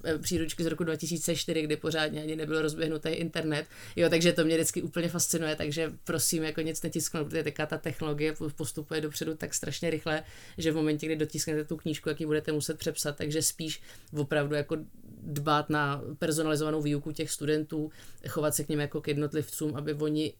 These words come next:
individuálně byli úspěšní jako v tom podnikání, protože třeba já podnikatel nejsem vůbec. Já podnikám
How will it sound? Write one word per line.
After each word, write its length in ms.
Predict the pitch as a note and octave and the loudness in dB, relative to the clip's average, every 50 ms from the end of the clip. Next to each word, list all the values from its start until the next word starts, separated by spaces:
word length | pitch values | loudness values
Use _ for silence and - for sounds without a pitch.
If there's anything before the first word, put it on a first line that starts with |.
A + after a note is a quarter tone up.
| - - | -18 -14
individuálně 800 | - - - D#3+ D3+ D3+ D#3+ D3+ D3+ D3 D3 C#3+ C#3+ C#3+ C#3+ D3 | -6 -2 0 2 4 4 4 4 4 2 2 2 2 2 0 0
byli 280 | D3 D3 D3 C#3+ D3 | 0 0 2 2 2
úspěšní 500 | D3 D3 C3+ - D#3 C3+ - - D3+ C#3+ | 0 -2 -4 -4 -4 -4 -2 -2 0 0
jako 220 | C#3+ C#3+ C#3+ D3 C#3+ | 0 -2 -2 -4 -4
v 60 | - | -4
tom 180 | - E3+ E3 D3+ | -2 -4 -2 -2
podnikání, 580 | E3 D#3+ D3+ D3+ D3 - D3+ C#3 C3+ C3+ C3 | -2 0 2 2 2 2 0 0 0 0 -2
protože 240 | C3+ - - C#3 D3 | -4 -4 -6 -4 -4
třeba 260 | C#3+ - D3 D3 D3 | -2 -2 0 2 2
já 280 | C#3+ C#3+ C#3 C#3+ D3+ - - - - - - - - - C#3+ | 2 4 4 2 0 -2 -6 -12 -16 -16 -16 -12 -10 -6 -2
podnikatel 460 | - D#3 D3 D3+ - C#3+ C#3+ D#3 D3 | 0 2 2 4 4 2 4 4 4
nejsem 440 | D3 D3 C#3+ - - B2+ B2 B2 C#3+ - | 4 4 2 2 0 0 -2 -4 -4 -6
vůbec. 360 | - D3 C#3+ C3+ A2+ - - | -4 -2 0 0 0 0 2
Já 120 | - D#3 | 2 2
podnikám 680 | D3+ - E3+ D#3 D#3+ E3+ D#3+ D#3+ E3 D#3+ D#3 D#3 D#3+ D#3+ | 2 4 2 4 4 2 2 2 0 0 0 0 0 -2